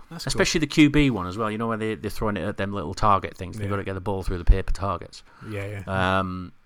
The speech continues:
Speaker 2: I think
Speaker 1: Is that
Speaker 2: that shows
Speaker 1: because
Speaker 2: skill.
Speaker 1: <laughs> Is that because you're gonna use it to back an argument up in a second?
Speaker 2: <laughs> That, uh, let me finish. That, that, that shows skill,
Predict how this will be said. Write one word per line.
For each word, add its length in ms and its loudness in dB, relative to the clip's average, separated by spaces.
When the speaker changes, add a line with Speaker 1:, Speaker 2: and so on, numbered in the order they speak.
Speaker 2:
I 60 -2
think 120 0
Speaker 1:
Is 40 2
that 160 4
Speaker 2:
that 40 2
shows 240 6
Speaker 1:
because 60 2
Speaker 2:
skill. 520 0
Speaker 1:
<laughs> 380 6
Is 220 0
that 160 0
because 260 -4
you're 100 0
gonna 180 -2
use 240 -2
it 100 -8
to 100 -6
back 260 -8
an 80 -4
argument 420 0
up 180 0
in 60 2
a 60 2
second? 480 -4
Speaker 2:
<laughs> 60 -2
That, 160 2
uh, 80 2
let 180 4
me 80 4
finish. 320 0
That, 300 4
that, 460 4
that 180 6
shows 320 4
skill, 600 4